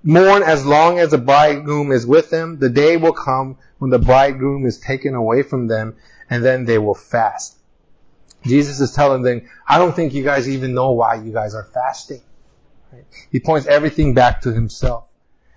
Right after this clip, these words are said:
It's not the time for fasting because I'm with you all. Right? I'm the bridegroom, and I'm with you now. It's, it's, it's not a time to fast and mourn. Right? There's gonna be a time for that when I'm taken away,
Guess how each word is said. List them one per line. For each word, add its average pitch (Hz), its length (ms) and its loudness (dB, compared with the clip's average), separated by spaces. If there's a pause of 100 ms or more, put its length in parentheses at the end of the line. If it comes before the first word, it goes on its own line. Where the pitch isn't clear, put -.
(200)
It's 127 100 0
not 156 220 2
the 139 80 -2
time 160 400 0
for 139 140 -8
fasting 160 500 2
because 135 240 2
I'm 131 180 2
with 156 280 4
you 123 140 0
all. - 300 -2
Right? 117 140 -6
I'm 143 160 0
the 143 80 2
bridegroom, 135 840 2 (680)
and 131 120 2
I'm 151 180 6
with 202 240 4
you 190 140 4
now. 160 380 6
It's, - 260 -4
it's, 147 200 0
it's 151 240 -2
not 175 220 4
a 185 60 4
time 185 280 -2
to 165 120 0
fast 185 480 2
and 151 160 0
mourn. 160 580 4 (460)
Right? 143 120 0
There's 143 180 2
gonna 202 240 4
be 202 160 2
a 196 100 6
time 214 380 0
for 190 120 0
that 151 240 4
when 147 100 -2
I'm 143 160 -4
taken 185 380 -2
away, 160 640 4